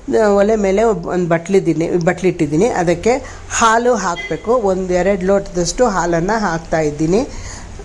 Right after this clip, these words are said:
ಎರಡು ಲೋಟದಷ್ಟು ಹಾಲು ಹಾಕ್ತಾಯಿದ್ದೀನಿ.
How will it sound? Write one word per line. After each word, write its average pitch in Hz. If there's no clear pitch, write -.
ಎರಡು 202
ಲೋಟದಷ್ಟು 196
ಹಾಲು 190
ಹಾಕ್ತಾಯಿದ್ದೀನಿ. 170